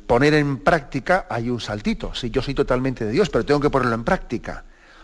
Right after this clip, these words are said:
porque como no lo ponga en práctica, puede ocurrir que aca-, que al final acabe no siéndolo. Bueno, pues este es entrega a Dios por amor, ¿eh? Este es, digamos, el, el contexto en el que aquí la,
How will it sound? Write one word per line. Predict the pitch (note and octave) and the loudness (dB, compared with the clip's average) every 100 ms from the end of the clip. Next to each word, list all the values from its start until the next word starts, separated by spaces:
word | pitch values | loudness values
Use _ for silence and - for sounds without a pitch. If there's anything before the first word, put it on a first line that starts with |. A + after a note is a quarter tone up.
| - | -10
porque | A#2 A#2+ | -4 -4
como | - A2 G#2 | -2 -4 0
no | C#3 | 2
lo | D3 | 4
ponga | D3+ D3 | 2 2
en | D3 C3+ | 0 0
práctica, | D#3 D3+ - C3 - D#3 - - - - | 0 -2 -4 -4 -4 -6 -8 -20 -18 -2
puede | B2+ B2+ | 0 0
ocurrir | B2+ C3 C#3+ | 0 2 2
que | - G#2+ | 0 -4
aca-, | - B2 | -2 -4
que | - A#2+ | -2 -4
al | A2 | -2
final | B2 C3 C#3 - - - | 0 2 2 -2 -14 -10
acabe | - C#3+ C3+ | -2 2 2
no | B2 | 2
siéndolo. | A#2+ D#3 D3+ B2 A2 F2 - - - - - - - - - - - - - - - - - | 0 0 4 2 2 -4 -14 -20 -20 -20 -20 -20 -20 -20 -20 -20 -18 -16 -18 -20 -20 -20 -18
Bueno, | - - | -16 -14
pues | - | -10
este | B2+ - | -6 -2
es | C3+ - - - - - | -2 -2 -16 -20 -8 0
entrega | C3+ C3 A3 F#3+ C#3+ | 0 2 2 4 2
a | |
Dios | A#2+ D3 - | 2 0 0
por | A#2 | -4
amor, | G#2 G#2+ F#2 - | -2 -2 -2 -2
¿eh? | C#3+ E3 | -8 -6
Este | - E3 | -2 -2
es, | B2+ | 0
digamos, | C3 C#3 C3+ | 0 0 2
el, | B2+ A#2 - - - - - - | 2 0 -6 -18 -18 -18 -18 -4
el | C3 A#2+ | -2 -2
contexto | - A2+ - D#3+ - - C#3+ - - - - - | 0 -2 2 0 0 0 0 0 -18 -18 -18 -6
en | A2+ | -2
el | A2+ G#2 | -2 -2
que | A2+ | -4
aquí | - C3+ | -2 -2
la, | B2+ B2 A2+ G2 | 2 4 2 -2